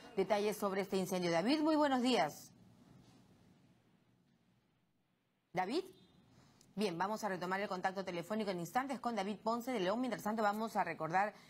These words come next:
cómo se inicia este tema. Eh, usuarios en las redes sociales, especialmente en el Twitter, eh, venían señalando de un incendio que incluso se podía apreciar hasta Barranco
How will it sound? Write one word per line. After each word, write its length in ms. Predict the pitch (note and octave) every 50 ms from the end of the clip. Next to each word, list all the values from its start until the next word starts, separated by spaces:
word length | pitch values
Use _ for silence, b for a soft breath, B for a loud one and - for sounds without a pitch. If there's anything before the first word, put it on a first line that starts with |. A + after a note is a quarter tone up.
| B B B
cómo 200 | - G#3 G#3+ A#3
se 100 | A3 A3+
inicia 260 | G#3 G3+ G#3+ F#3 A3+
este 160 | A3 G#3 G3+ F#3
tema. 300 | F3+ A3 B3+ C4+ C4 -
Eh, 260 | - F#3 F3+ F3+ F3+
usuarios 520 | E3+ E3+ E3+ - B3 B3+ C4+ C#4+ D4 -
en 80 | C4+ G#3
las 140 | F3+ F3+ -
redes 220 | F#3+ G3+ G#3+ G#3
sociales, 380 | G3+ F#3+ D#3 G3 F#3+ G3 F#3+ G#3
especialmente 600 | F#3+ F#3+ - E3 - G#3 G3 G3 G3 G3+ G3+ G#3+
en 80 | G3 E3+
el 100 | D#3 D#3
Twitter, 380 | - G#3 G3+ F3+ F#3+ F#3+ F#3 B B B B B B B
eh, 160 | - F#3+ F#3
venían 340 | F3 F#3 G3+ G#3+ A#3 C4 C4+
señalando 540 | B3+ C4+ A#3+ G3+ F#3 G3 G#3 G#3+ A3+ G#3+ G3
de 100 | F#3 F#3+
un 80 | G3+
incendio 400 | G#3 G3+ G3+ A3 A3 A#3 A#3+ A#3+
que 80 | G3+ G3+
incluso 280 | F3+ E3+ F#3 G3+ A#3 A3
se 100 | A#3 G#3
podía 340 | - F#3 F3 G3+ A#3+ B3+
apreciar 680 | B3+ B3+ - F#3 F3+ E3 - - C4 B3+ B3+ C#4+ D4 - -
hasta 320 | G3+ G#3+ A3+ - - A#3+
Barranco 640 | G#3+ F#3 F#3+ A3 C#4 C#4 A3+ F3+ D3 - C#3 C3+